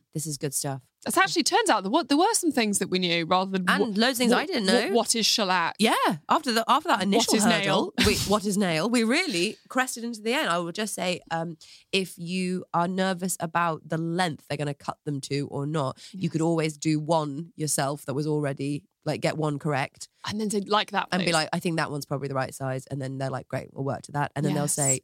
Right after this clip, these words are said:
Speaker 1: "Oval, round or square?" And then you'll say, "Whatever you think." And that's not the answer.
Speaker 2: No.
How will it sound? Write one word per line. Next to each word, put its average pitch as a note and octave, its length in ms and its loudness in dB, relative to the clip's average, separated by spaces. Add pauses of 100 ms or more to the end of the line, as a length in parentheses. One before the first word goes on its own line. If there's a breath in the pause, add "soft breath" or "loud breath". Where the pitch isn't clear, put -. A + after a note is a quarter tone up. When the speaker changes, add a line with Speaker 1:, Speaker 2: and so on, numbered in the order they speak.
Speaker 1:
"Oval, F#3 380 2
round D#3 260 0
or C#3+ 80 -2
square?" C3+ 580 0
And C3+ 120 0
then C#3 100 0
you'll C#3+ 200 2
say, C3 340 -2 (320)
"Whatever D#3+ 300 -4
you E3 180 -8
think." - 380 -8 (580 loud breath)
And D#3+ 160 0
that's - 300 -4
not E3 240 0
the D#3 80 -2
answer. C3 400 -2
Speaker 2:
No. F3+ 380 0